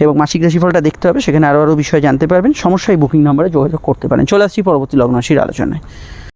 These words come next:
বৃশ্চিক লগ্নের ক্ষেত্রে এখানে কিন্তু শনির কিন্তু যে অবস্থান, সেটা রাশির তৃতীয় এবং চতুর্থ পতি হিসেবে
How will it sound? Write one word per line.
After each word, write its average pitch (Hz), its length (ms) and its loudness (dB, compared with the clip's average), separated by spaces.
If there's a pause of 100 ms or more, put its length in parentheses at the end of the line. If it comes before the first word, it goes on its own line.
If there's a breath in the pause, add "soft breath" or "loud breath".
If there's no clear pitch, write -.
(500 loud breath)
বৃশ্চিক 254 380 0
লগ্নের 277 320 0
ক্ষেত্রে 269 300 -2
এখানে 240 220 2
কিন্তু 254 540 0 (540 loud breath)
শনির 220 400 0
কিন্তু 233 460 0 (380)
যে 180 160 2
অবস্থান, 185 420 0
সেটা 196 280 0
রাশির 170 340 0
তৃতীয় 170 360 0
এবং 175 200 2
চতুর্থ 160 400 0
পতি 170 260 0
হিসেবে 175 320 2